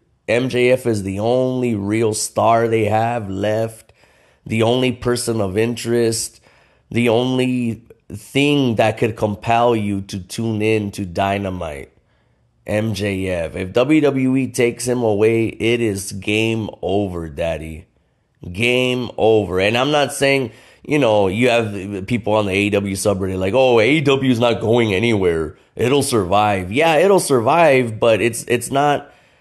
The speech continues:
it's not gonna be where it's at. Like, it's not even where it's at it, now, where it was back in the day when they were doing a million views in the ratings. You know, like,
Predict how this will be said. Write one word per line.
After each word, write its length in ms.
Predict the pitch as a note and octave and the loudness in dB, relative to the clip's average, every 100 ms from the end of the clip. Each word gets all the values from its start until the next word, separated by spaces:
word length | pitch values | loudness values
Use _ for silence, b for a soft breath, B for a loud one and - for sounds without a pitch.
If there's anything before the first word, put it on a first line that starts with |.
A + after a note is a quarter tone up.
| b | b
it's 200 | - C3+ | -2 0
not 180 | D3+ F3 | 2 2
gonna 220 | F3 D3+ | 4 4
be 580 | A#2+ D3+ D#3 D3+ C#3 - - | 2 0 0 0 -2 -8 -8
where 260 | A2+ C3 | 2 4
it's 220 | A#2 A2+ | 4 0
at. 380 | C3 C#3 C3+ - | 0 4 2 2
Like, 260 | G2+ G2+ - - - - | 0 0 -4 -18 -18 -12
it's 260 | C#2 C3 | -6 0
not 160 | F#3 G3+ | 2 4
even 220 | G3 F#3 | 4 4
where 120 | F3 | 6
it's 180 | D#3+ D#3 | 4 4
at 340 | F3+ F3+ - - | 4 4 2 -2
it, 260 | C#3 - | -2 -2
now, 520 | B2+ D3+ G3 F#3+ A2+ F#2+ | -2 0 2 2 2 2
where 220 | G2+ C3 | 4 4
it 160 | C3 A#2 | 4 4
was 260 | D3 C#3+ | 4 4
back 300 | B2+ C#3 C#3 | 2 0 0
in 80 | C3 | -4
the 100 | A#2+ | -4
day 480 | G#2+ A#2+ G#2 E2 - _ _ _ | 0 0 0 -4 -14 _ _ _
when 180 | - A2+ | -2 2
they 100 | B2 | 4
were 140 | C3+ | 4
doing 280 | C3 C#3+ C#3 | 2 2 2
a 80 | C3 | 2
million 480 | B2 B2 B2+ B2 A2+ | 2 2 2 0 0
views 420 | A2+ A2+ E2+ G2+ | -2 -2 -4 -4
in 120 | G2+ | -4
the 80 | F#2+ | -2
ratings. 640 | F2+ F2 E2 D2 B1 - _ _ _ _ _ _ _ _ _ - | -2 -4 -8 -12 -14 -16 _ _ _ _ _ _ _ _ _ -4
You 140 | G#2+ | -2
know, 280 | A2 A#2 B2 | 2 2 2
like, 460 | F2+ G2+ A2 G#2+ | 0 2 2 2